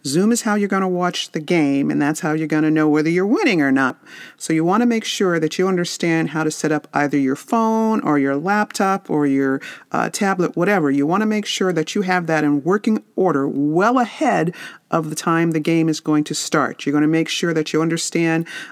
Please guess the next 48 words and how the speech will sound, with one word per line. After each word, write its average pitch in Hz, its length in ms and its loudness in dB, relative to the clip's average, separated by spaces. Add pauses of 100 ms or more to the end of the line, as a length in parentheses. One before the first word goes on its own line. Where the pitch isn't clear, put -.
uh, 95 400 -2
that 156 220 -2
you 160 60 -2
should 160 160 -2
have 156 240 0
your 160 140 0
mute 208 280 4
on 147 300 -2
so 139 260 -4
that - 160 -4
people 156 220 -2
can't 160 240 0
hear 202 260 0
you. - 140 0
You 135 100 -2
wanna 147 160 2
make 151 180 2
sh-, - 320 -10
sure 165 340 0
that 147 240 -2
you 180 100 0
can 160 140 0
hear 170 440 0 (300)
the 160 140 -2
caller, 175 640 0
but - 180 0 (460)
you 156 160 0
wanna 175 420 2 (120)
take - 340 -2
that 220 220 0
time 160 500 0 (280)
to 147 100 -8
get 170 220 -4
that 170 160 0
all 185 420 0
organized. 160 640 0
So 147 240 -4
again, 151 440 0
once 160 240 0
everything 196 360 -2
gets 220 220 -2
going, 214 480 0
you 185 160 0
can 175 160 -4
just 156 240 -2
sit - 340 -2
back, 220 340 0 (580)
relax, 156 840 0